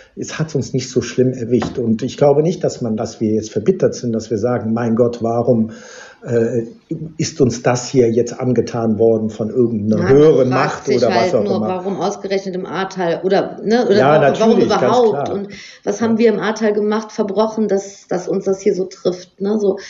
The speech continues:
Speaker 2: das Herz blutet schon, aber jetzt nicht für uns alleine, sondern für alle aus dem Ahrtal, ne?
Speaker 1: Genau.
Speaker 2: Für alle. Oder auch im Erftkreis, egal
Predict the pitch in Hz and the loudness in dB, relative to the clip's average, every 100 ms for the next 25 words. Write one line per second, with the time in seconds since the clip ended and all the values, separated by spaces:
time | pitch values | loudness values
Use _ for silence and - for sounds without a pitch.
0 | - - 185 185 190 202 - 202 254 262 | -18 -6 -4 0 0 0 0 4 4 4
1 | 220 - 233 226 170 180 180 190 190 - | 0 0 0 2 2 0 0 2 2 -2
2 | 220 - 208 214 156 185 185 214 185 151 | -2 0 2 2 0 0 0 2 2 0
3 | 170 165 165 - _ - 208 185 226 208 | -2 -4 -6 -16 _ -4 -2 2 4 4
4 | 170 - _ _ _ _ 180 180 160 160 | 2 -4 _ _ _ _ -6 -6 -8 -8
5 | 170 170 160 156 185 214 208 190 170 196 | -8 -8 -4 -4 -2 -2 -2 -2 2 2
6 | 180 - - - _ _ _ - 170 - | 2 -2 -12 -20 _ _ _ -4 -2 -4
7 | - - 175 202 - 180 170 - 170 185 | -10 -2 -2 -2 -4 0 2 2 2 2
8 | 170 | 2